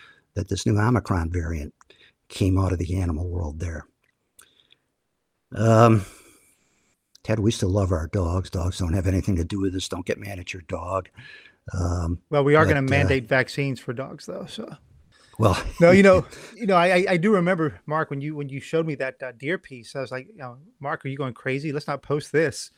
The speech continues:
Speaker 2: 'Cause it was just, you know, it was out of there, uh, you know, and, and, uh, yeah, here you go. Like you're saying, it's, it's becoming pretty obvious. And, uh,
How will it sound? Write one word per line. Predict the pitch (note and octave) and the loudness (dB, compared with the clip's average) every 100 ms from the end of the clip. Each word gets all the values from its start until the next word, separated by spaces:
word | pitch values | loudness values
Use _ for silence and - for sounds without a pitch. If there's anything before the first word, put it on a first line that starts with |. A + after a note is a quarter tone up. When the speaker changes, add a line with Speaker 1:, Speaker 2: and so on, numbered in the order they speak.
| _ - _ _ | _ -20 _ _
Speaker 2:
'Cause | - | 2
it | C#3 | 4
was | C3 B2 | 4 2
just, | B2+ | 0
you | D#3+ | 2
know, | C3+ | 2
it | |
was | C3 | 6
out | C#3+ E3 | 6 8
of | D3 | 6
there, | C3+ B2+ | 4 0
uh, | C3+ C#3+ D3 G#3 | -2 -2 -4 -6
you | D3 | -8
know, | C#3+ | -8
and, | G3+ C3+ | -6 -8
and, | E3 D#3 C3 | -6 -6 -4
uh, | B2+ B2+ - _ _ _ _ | -4 -6 -10 _ _ _ _
yeah, | C3 | -10
here | A2+ | -2
you | C#3+ C3 | -2 2
go. | C#3+ D#3 | 2 2
Like | C3+ | 0
you're | C3+ | -2
saying, | - C#3+ C#3 | -4 -4 -4
it's, | B2+ - | -6 -8
it's | D3+ | -10
becoming | - C3+ C#3 C3 | -8 -6 -2 -2
pretty | A2+ - B2+ | 0 0 2
obvious. | B2+ C#3+ C3 A#2 | 4 4 2 -2
And, | C3 A#2+ | -4 0
uh, | C3 B2 | 0 0